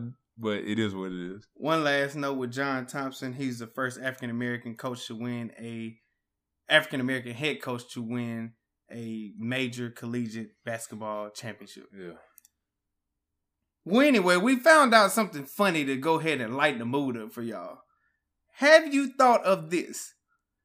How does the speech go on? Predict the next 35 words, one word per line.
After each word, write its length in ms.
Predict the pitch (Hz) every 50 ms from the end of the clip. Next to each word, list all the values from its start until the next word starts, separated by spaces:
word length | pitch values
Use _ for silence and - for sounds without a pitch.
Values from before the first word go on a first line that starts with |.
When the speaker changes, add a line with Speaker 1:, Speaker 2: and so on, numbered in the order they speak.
| _ _ _
Speaker 2:
When 240 | 151 165 220 240 202
it 180 | 131 - -
comes 420 | - - 285 311 302 285 269 - -
to 80 | 233
the 80 | 180 165
Jacksonville 680 | 143 131 156 196 196 190 - - 170 165 165 165 165
Jaguars, 720 | 147 135 143 139 135 123 110 107 101 73 - - 131 - - -
not 300 | 262 349 427 440 - -
they 140 | 226 180
letdowns, 640 | 165 202 240 220 135 127 131 131 127 123 131 139 - - _ _
not 160 | - 427 427 -
they 100 | 220 165
downfalls, 840 | 143 165 175 180 160 139 139 - - 127 123 123 123 123 131 127 - _ _ _ _ _ -
not 200 | 247 302 339 302
a 80 | 226 185
few 240 | - 214 233 233 214
seasons 460 | - - 233 220 190 180 175 156 147
ago 160 | 156 175 165
they 140 | 160 170 175
were 180 | 156 151 139
in 220 | 135 151 165 156 143
the 180 | 131 - 156
A 80 | 175 165
F 120 | 151 151
C 120 | - 165 143
Championship, 500 | - 180 170 151 139 143 - 170 160 139
one 380 | 135 135 147 180 190 180 165
game 220 | 151 170 170 160 151
away 180 | 151 160 160
from 140 | 147 147 135
being 260 | 139 156 151 147 139
in 140 | 147 147 143
the 80 | 135 127
Super 260 | - 208 214 170 147
Bowl. 360 | 120 110 98 85 92 120 -